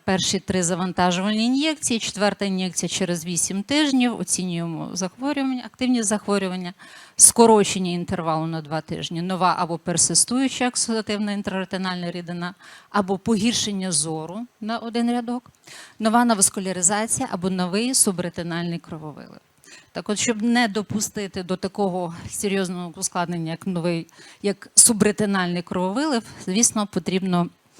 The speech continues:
е, діяти проактивно. Подовження інтервалу. Відсутня інтраретинальна рідина.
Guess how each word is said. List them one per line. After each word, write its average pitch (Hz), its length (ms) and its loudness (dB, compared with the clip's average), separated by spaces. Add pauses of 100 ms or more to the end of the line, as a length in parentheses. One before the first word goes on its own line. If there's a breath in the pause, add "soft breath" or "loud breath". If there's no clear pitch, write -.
(280 loud breath)
е, 170 320 -2
діяти 202 440 0
проактивно. 170 1000 0 (1800 loud breath)
Подовження 277 580 6
інтервалу. 165 680 2 (400 loud breath)
Відсутня 285 520 2
інтраретинальна 240 880 4
рідина. 190 500 -2